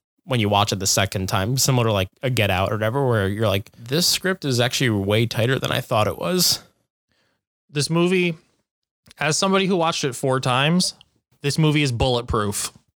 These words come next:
Speaker 1: Dang, Boyle.
Speaker 2: All right. Can we talk a little bit of spoilers? 'Cause I wanna ask something, uh, to you.
Speaker 1: Yeah, go for it.
Speaker 2: All right. Spoiler alert. Um, I forget the character's name, which is horrible 'cause of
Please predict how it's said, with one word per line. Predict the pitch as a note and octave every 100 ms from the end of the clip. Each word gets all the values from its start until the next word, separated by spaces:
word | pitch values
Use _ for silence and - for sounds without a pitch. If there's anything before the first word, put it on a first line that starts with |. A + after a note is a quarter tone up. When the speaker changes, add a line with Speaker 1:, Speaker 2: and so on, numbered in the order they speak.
| -
Speaker 1:
Dang, | C3 A2
Boyle. | A2+ C3 - _ -
Speaker 2:
All | C3
right. | B2 - -
Can | F3 F3
we | F3 F#3+
talk | F#3 G3
a |
little | F#3 F#3
bit | E3+
of | A#2
spoilers? | - B2+ C#3 E3+ E3
'Cause | C3
I | C3
wanna | C#3 C#3+
ask | B2 C3 -
something, | - A#2+ A2 A2 A#2+
uh, | A#2+ A#2 - _
to | -
you. | A#2+ A2+ G2+ G2+ - _ _ _ -
Speaker 1:
Yeah, | F3 D#3+ -
go | A#2+
for | A2+ G2+
it. | - - -
Speaker 2:
All | A2
right. | A2 -
Spoiler | - - E3+ F#3 F#3 F3+
alert. | E3 A#2+ G#2+ _ _ _ _ _ _ _ - - _ _ _ -
Um, | B2 A#2+ A#2+ -
I | C3
forget | D3 E3+
the | G#3
character's | G3 F3+ D#3+ D#3
name, | D3+ D3 D#3+
which | C3+
is | B2
horrible | C#3 C3 B2+
'cause | B2+ A#2
of | A#2 G#2+